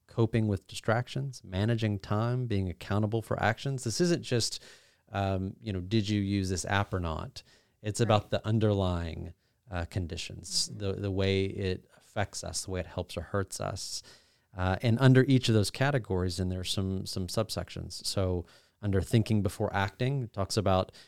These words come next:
Speaker 1: uh, posting or, or following inappropriate stuff, things that you've said, "This isn't healthy for me." Uh, acting as though you sh-, everything you share will be read by,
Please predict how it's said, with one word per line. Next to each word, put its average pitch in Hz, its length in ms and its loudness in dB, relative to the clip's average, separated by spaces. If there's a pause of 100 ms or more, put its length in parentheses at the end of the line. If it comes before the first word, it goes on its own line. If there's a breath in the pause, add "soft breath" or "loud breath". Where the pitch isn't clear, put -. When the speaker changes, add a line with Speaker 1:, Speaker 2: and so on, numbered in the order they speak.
(160 soft breath)
Speaker 1:
uh, 87 240 -4
posting 113 640 4
or, 90 240 2
or 90 260 0
following 101 560 2
inappropriate 104 600 0
stuff, - 360 -2
things 101 300 -4
that 101 120 -4
you've 98 220 -4
said, 95 220 0
"This 92 180 -4
isn't 95 220 -4
healthy - 340 -6
for - 180 -6
me." 120 300 -4 (460)
Uh, 87 180 -2 (180)
acting 110 680 4 (320)
as 98 180 0
though 104 80 6
you 95 160 2
sh-, - 260 -2
everything 107 460 4
you 98 80 2
share 104 400 2
will 95 100 0
be 92 180 -2
read 95 340 2
by, 92 420 4